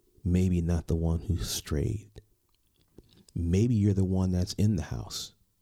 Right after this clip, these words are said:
and you're lost because you have felt that maybe all the energy has been sucked away from you being home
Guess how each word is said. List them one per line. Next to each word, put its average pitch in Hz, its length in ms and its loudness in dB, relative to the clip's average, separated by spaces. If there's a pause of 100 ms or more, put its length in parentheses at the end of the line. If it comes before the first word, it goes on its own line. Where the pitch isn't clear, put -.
(1040)
and 98 180 4
you're 92 160 2
lost 92 760 -2 (920)
because 92 600 0
you 95 460 2
have 92 260 -2
felt 90 400 -2 (160)
that 85 260 0 (380)
maybe 110 680 2
all 113 220 2
the 101 180 0 (100)
energy 110 680 0
has 101 280 -2
been 90 180 0
sucked - 440 -2
away 101 680 2 (280)
from 95 440 0
you 117 420 2
being 87 300 2
home 87 800 -2